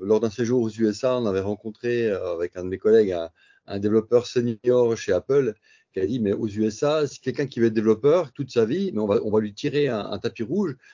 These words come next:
on va tout faire pour qu'il, qu'il, qu'il fasse, qu'il puisse faire ça pour s'éclater, parce que justement, il va progresser, il va s'éclater dans son travail, donc ce sera du gagnant-gagnant.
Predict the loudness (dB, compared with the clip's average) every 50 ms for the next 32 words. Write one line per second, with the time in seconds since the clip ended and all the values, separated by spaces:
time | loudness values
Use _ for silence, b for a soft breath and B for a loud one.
0 | b b -4 -2 -2 -2 -2 -6 -10 0 2 2 2 2 2 -2 -8 -10 -8 -6
1 | -6 -6 -6 -8 -10 -12 -12 -12 _ _ _ _ _ -20 -10 0 4 4 4 4
2 | 2 -6 -18 -20 -18 -14 -14 -12 -4 -2 -2 -2 0 -2 -4 -4 -4 -6 -10 -6
3 | -4 -4 -2 0 -2 -2 0 -2 -2 -2 B B B B B B B B _ -14
4 | -6 -2 -2 -2 0 2 2 2 4 4 2 2 2 0 -2 2 2 2 2 2
5 | 2 0 2 2 2 2 2 0 -2 -4 -4 -2 -2 -4 -4 -6 -8 -12 -8 -4
6 | -2 0 0 0 0 -2 -4 -6 -8 -8 -6 -4 -4 -2 0 2 2 2 2 2
7 | 2 2 2 0 -2 -4 -8